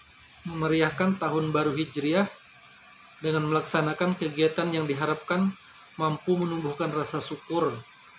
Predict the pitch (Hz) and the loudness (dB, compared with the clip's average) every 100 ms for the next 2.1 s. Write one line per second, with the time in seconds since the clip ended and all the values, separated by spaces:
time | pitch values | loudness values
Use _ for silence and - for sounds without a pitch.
0 | - - 156 156 156 151 147 143 - 175 | -20 -8 -6 -6 -2 0 2 0 0 0
1 | - - - - 151 151 147 143 147 147 | 0 -2 -8 -6 -4 0 0 0 0 -2
2 | 131 | -4